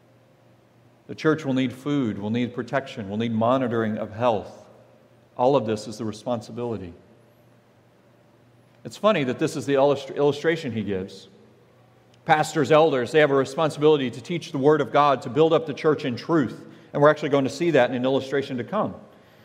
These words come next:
Elsewhere in First Timothy, Paul refers to the church as a pillar and a buttress of truth. But they also have a responsibility to graciously, patiently, tenderly care for the needs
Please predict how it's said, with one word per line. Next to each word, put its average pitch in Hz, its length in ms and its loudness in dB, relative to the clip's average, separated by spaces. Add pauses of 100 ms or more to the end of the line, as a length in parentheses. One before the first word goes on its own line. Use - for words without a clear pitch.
(380)
Elsewhere 180 320 4
in 151 60 0
First 180 320 0
Timothy, 170 360 0
Paul 170 280 4
refers 165 340 0
to 156 100 -6
the 131 80 -4
church 175 360 0
as 127 120 -2
a 131 80 4
pillar 175 480 4
and 135 180 0
a 131 60 4
buttress 165 600 0
of - 100 -6
truth. - 480 0 (1200)
But 139 140 0
they 147 180 6
also 185 480 4
have 156 220 4
a - 20 2
responsibility 139 840 0
to 135 100 -8
graciously, 151 640 -2
patiently, 139 600 -6
tenderly 135 500 -4
care 135 400 -2
for 135 160 -10
the 117 100 -4
needs 107 560 -4